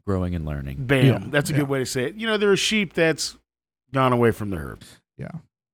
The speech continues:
Speaker 2: And, uh, I have a particular family member who is struggling with a meth addiction.
Speaker 3: Yeah.
Speaker 2: And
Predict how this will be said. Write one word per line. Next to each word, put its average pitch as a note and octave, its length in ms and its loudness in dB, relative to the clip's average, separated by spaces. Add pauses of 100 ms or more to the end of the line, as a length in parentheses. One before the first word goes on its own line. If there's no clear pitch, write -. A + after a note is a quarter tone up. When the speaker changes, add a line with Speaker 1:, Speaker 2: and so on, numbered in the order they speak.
(160)
Speaker 2:
And, B2+ 320 2
uh, A#2+ 260 2
I C#3+ 120 2
have C#3 240 0
a B2 100 -6
particular A#2+ 420 -8
family A2+ 340 -6
member A2 320 -4
who G#2+ 600 -2 (140)
is G#2+ 160 -6
struggling G#2+ 440 -4
with G2 140 -10
a - 40 -10
meth F#2+ 220 -12
addiction. D2+ 440 -14 (600)
Speaker 3:
Yeah. F3 80 -18 (440)
Speaker 2:
And A2 720 0